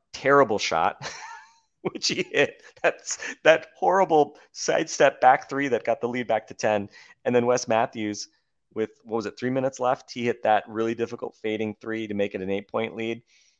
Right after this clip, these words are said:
Those were, like, the two hardest shots they took in the fourth quarter, and those are the only two shots they make. So just, you know, again, just all these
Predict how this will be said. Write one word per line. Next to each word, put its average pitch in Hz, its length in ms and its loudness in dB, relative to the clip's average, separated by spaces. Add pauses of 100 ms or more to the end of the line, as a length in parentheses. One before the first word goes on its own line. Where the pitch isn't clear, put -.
(480)
Those 214 200 6
were, 196 80 0
like, 180 160 2
the 160 60 -14
two 180 200 -4
hardest 165 280 2
shots - 280 2
they 156 80 -4
took 160 200 -6
in 160 60 -4
the 143 60 -4
fourth 147 280 -6
quarter, 156 280 -2
and 113 80 2
those 120 140 2
are - 20 -16
the 127 80 2
only 123 200 0
two - 160 -8
shots 117 280 -6
they 110 100 -4
make. 117 220 -4
So 104 240 4 (580)
just, - 320 -4 (160)
you 123 100 -4
know, 123 120 6
again, 117 340 4
just 98 200 -10 (680)
all 127 300 6
these 120 520 -6